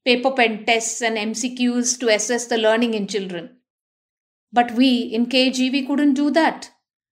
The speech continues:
So we did not know how to assess their learning curve. Besides, there were a few children who never attended classes,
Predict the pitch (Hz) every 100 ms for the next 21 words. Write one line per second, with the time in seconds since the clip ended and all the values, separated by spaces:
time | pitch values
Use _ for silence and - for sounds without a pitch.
0 | _ _ _ _ _ - 269 226 247 269
1 | 247 294 302 294 269 330 330 254 262 294
2 | 247 262 269 269 269 247 233 233 240 226
3 | 202 170 - - _ _ _ _ _ _
4 | _ _ _ _ _ _ - 262 - 285
5 | 262 320 - - _ 269 277 285 - -
6 | _ _ _ _ - 254 311 349 349 302
7 | 262 311 320 285 285 349 247 254 269 262
8 | 254 247 214 - 175 -